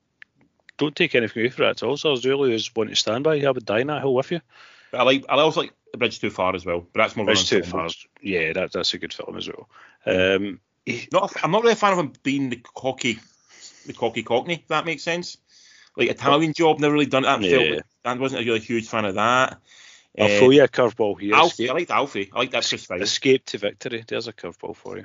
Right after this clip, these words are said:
Speaker 2: <laughs> My grandpa liked Escape to Victory for some reason. I don't know
Speaker 1: <laughs> I
Speaker 2: why.
Speaker 1: like it. I love
Speaker 2: Yeah.
Speaker 1: it as well. It's, I think it's 'cause it was, like, a Christmas tradition, kinda, back in,
Speaker 2: Yeah.
Speaker 1: back in days of yore.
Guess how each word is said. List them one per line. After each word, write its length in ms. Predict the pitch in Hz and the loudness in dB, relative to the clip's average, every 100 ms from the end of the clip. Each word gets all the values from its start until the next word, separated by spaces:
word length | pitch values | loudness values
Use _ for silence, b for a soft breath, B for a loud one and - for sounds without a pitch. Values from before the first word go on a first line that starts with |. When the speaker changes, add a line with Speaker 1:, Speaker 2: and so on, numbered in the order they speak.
| - - | -18 -20
Speaker 2:
<laughs> 460 | - - - _ 127 | -20 -20 -20 _ -14
My 140 | 156 | -6
grandpa 340 | 135 123 214 | -2 0 0
liked 180 | 147 - | -2 -10
Escape 300 | - 143 135 | -10 -8 -6
to 60 | 120 | -4
Victory 280 | 127 - 127 | -4 -4 -14
for 60 | |
some 200 | - 131 | -8 -4
reason. 320 | 123 120 117 - | -2 -4 -4 -6
I 40 | |
don't 120 | 123 | -2
know 40 | 208 | 2
Speaker 1:
<laughs> 80 | 233 | 2
I 40 | |
Speaker 2:
why. 80 | 269 | 2
Speaker 1:
like 180 | 269 - | -2 -2
it. 100 | - B B B | -4 B B B
I 60 | 185 | 0
love 160 | 220 208 | 0 0
Speaker 2:
Yeah. 60 | |
Speaker 1:
it 40 | 156 | 0
as 100 | 127 | 0
well. 100 | 131 | -2
It's, 100 | - 143 | -4 -6
I 80 | |
think 240 | 139 180 185 | -2 -2 -2
it's 120 | 165 | -4
'cause 220 | - 123 | -4 -4
it 60 | 120 | -4
was, 120 | 110 | -6
like, 200 | 110 101 | -8 -8
a 40 | - | -6
Christmas 320 | 107 - 110 | -6 -6 -10
tradition, 500 | - 92 92 - 104 | -8 -6 -6 -6 -6
kinda, 300 | 104 98 92 _ - | -6 -6 -8 _ -8
back 240 | 98 - | -8 -8
in, 120 | 101 | -10
Speaker 2:
Yeah. 200 | 110 104 98 B B B _ | -6 -6 -8 B B B _
Speaker 1:
back 240 | 104 - | -4 -2
in 100 | 101 | -2
days 220 | 90 95 95 | 0 0 0
of 80 | 90 | -2
yore. 280 | 95 101 | 0 0